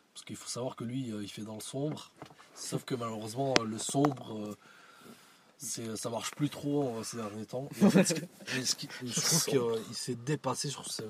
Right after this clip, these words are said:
Speaker 1: ce projet. Parce qu'il, euh, il a fait une sorte, euh, il joue un peu, tu vois, il rappe un peu comme si, euh, dans le, dans le style sombre. Mais en même temps, il ajoute de la mélodie quelque part. Et, euh, franchement, bravo.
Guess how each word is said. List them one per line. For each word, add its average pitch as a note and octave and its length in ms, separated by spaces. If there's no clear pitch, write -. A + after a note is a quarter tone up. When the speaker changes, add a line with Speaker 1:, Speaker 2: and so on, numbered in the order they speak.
Speaker 1:
ce - 200
projet. A#2+ 380
Parce - 100
qu'il, A2+ 160
euh, A2 120
il A#2 180
a A#2 40
fait C3+ 140
une B2 80
sorte, - 280
euh, G#2+ 380
il B2 80
joue D3 220
un B2+ 100
peu, D3 140
tu - 120
vois, C#3+ 80
il B2+ 80
rappe B2+ 200
un B2 100
peu C#3 160
comme B2+ 160
si, - 160
euh, - 480
dans A2 120
le, G2 360
dans A#2 100
le A2+ 60
style C3 280
sombre. E3 500
Mais C3 80
en C3 100
même C3 160
temps, E3 280
il B2 180
ajoute B2 320
de A#2+ 100
la A2+ 120
mélodie A2 580
quelque G2+ 220
part. F2+ 260
Et, A2+ 160
euh, G#2 340
franchement, A#2 340
bravo. A2 440